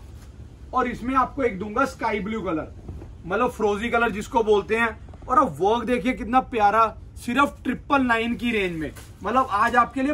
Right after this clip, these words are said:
बहुत भारी offer है। मतलब सारे के सारे thread work piece सिर्फ नौ सौ निन्यानवे रुपए की range में। ये देखिए next article black color में सोलो article रहेगा ये, और work देख सकते हैं कितना खूबसूरत हुआ हुआ है,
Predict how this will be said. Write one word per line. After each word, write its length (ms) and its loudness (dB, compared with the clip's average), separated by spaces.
बहुत 240 0
भारी 300 2
offer 360 2
है। 240 2
मतलब 260 0
सारे 360 0
के 100 0
सारे 320 0
thread 340 -2
work 300 0
piece 260 0
सिर्फ 340 2
नौ 220 0
सौ 180 0
निन्यानवे 500 0
रुपए 180 0
की 160 -6
range 200 0
में। 180 -8
ये 120 -2
देखिए 300 -4
next 360 -2
article 340 4
black 360 0
color 220 0
में 220 -2
सोलो 400 0
article 440 4
रहेगा 260 4
ये, 280 0
और 140 2
work 340 2
देख 180 4
सकते 240 -8
हैं 80 -4
कितना 200 0
खूबसूरत 580 -2
हुआ 160 2
हुआ 200 2
है, 100 4